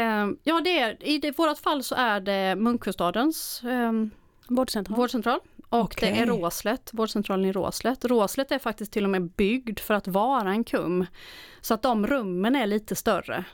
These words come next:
Speaker 1: För
Speaker 3: Då
Speaker 1: som patient så
Speaker 3: Mm.
Speaker 1: träffar du, om du går till en vårdcentral så kanske du bara träffar läkaren, eller
Speaker 3: Mm.
Speaker 1: du träffar bara sjuksköterskan.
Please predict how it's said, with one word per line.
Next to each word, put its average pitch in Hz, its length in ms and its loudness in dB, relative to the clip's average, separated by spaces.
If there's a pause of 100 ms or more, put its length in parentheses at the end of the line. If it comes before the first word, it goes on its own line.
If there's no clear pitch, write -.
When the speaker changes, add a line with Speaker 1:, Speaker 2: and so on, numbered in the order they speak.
(180)
Speaker 1:
För - 280 0
Speaker 3:
Då 240 140 6
Speaker 1:
som 247 200 -2
patient 226 600 2
så 233 60 6
Speaker 3:
Mm. 233 120 6
Speaker 1:
träffar 190 420 0
du, 185 300 0 (800)
om 247 140 4
du 277 80 4
går 294 140 2
till 254 140 -4
en 202 60 0
vårdcentral 190 720 0
så 214 100 -8
kanske 208 220 0
du 190 60 4
bara 196 260 2
träffar 180 300 -4
läkaren, 165 520 -4
eller 214 100 4
Speaker 3:
Mm. 196 120 4
Speaker 1:
du 190 60 2
träffar 196 240 -2
bara 180 300 0
sjuksköterskan. - 720 -10